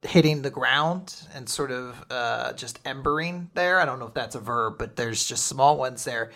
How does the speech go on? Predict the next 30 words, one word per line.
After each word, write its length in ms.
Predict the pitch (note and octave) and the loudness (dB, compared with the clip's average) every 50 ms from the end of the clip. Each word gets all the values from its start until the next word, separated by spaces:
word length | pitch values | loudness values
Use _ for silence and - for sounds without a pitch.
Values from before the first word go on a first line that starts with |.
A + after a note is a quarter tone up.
| - - - - - _ - | -20 -20 -20 -20 -20 _ -10
And, 380 | - C3 A#2 A#2+ B2 B2 B2 C3 | -4 -2 -2 -2 -2 -4 -6 -4
uh, 200 | B2 A2+ G#2+ - | -2 -2 -2 -2
Speaker 380 | - - - D3 C#3 D3+ C#3+ | -2 -2 -2 -2 0 0 2
Mox 320 | C3 C3+ C3+ C3 - - - | 4 6 6 6 4 2 -4
is 100 | C3 - | -4 -4
gonna 520 | - C#3+ C#3+ B2+ B2+ B2 B2 A#2+ A#2+ - _ _ | -4 -2 -2 0 0 0 0 0 -2 -6 _ _
wave 380 | - A#2+ A#2+ C3+ C#3 C#3 C3 C3 | -12 -8 -6 -4 -2 -2 -4 -4
his 160 | C#3+ B2+ - | -6 -6 -2
hand, 560 | D#3 D#3 D#3 D3+ C#3 B2+ A#2+ A2+ A2 - - - | 0 0 0 0 0 -2 -4 -6 -10 -14 -14 -12
and 140 | B2 A#2 A#2 | -10 -8 -6
a 180 | A2+ A2+ A2+ | -6 -6 -6
small 460 | A2 - - - D3 D3 D#3+ F3 E3+ D#3+ | -6 -6 -4 0 6 8 8 8 8 8
rain 280 | D#3 D#3 D3+ D3+ C#3+ | 6 2 0 -2 -8
cloud 520 | - - D3+ C3+ A2+ G2+ - - C3+ - - - - - | -6 -2 0 2 2 2 2 0 -4 -6 -10 -18 -12 -8
will 180 | - B2 A#2+ | -6 -4 -4
appear 400 | A#2 A2+ - - C3+ B2 A2+ G#2 G2+ | -4 -4 -4 -4 -4 -4 -4 -6 -6
to 280 | - - A#2+ A#2 A2+ | -4 -4 -2 -2 -2
sort 240 | A2+ - - C3 A#2 | -2 -2 -2 -2 -2
of 180 | A#2 A2+ A2+ - - - - - - - _ - | -2 -4 -4 -8 -16 -18 -20 -20 -20 -6 _ 8
put 260 | - - D#3+ E3 D3+ | 8 8 10 8 4
out 300 | C#3 C3 B2+ A#2+ - - | 4 4 2 2 -2 -8
the, 380 | C3 B2 A#2+ A#2 A2+ A2+ A2 - - _ _ _ | -14 -14 -14 -14 -14 -16 -16 -18 -18 _ _ _
the 120 | - A#2+ A#2 | -14 -14 -14
fires 680 | - - - C3 B2 A#2+ A#2+ A#2+ A2+ A2 G#2+ G2+ - | -4 2 4 6 6 6 6 4 2 2 0 -2 -4
that 120 | - G#2+ G2+ | -6 -6 -6
are 80 | G2+ | -6
still 240 | G2+ - - A#2 G#2 | -8 -6 -6 -6 -6
going 280 | G2 G2+ G2+ G2 F#2+ - | -8 -10 -12 -12 -12 -12
on 220 | - - - - | -12 -14 -14 -14
there. 260 | - - - A2+ - | -16 -18 -16 -18 -18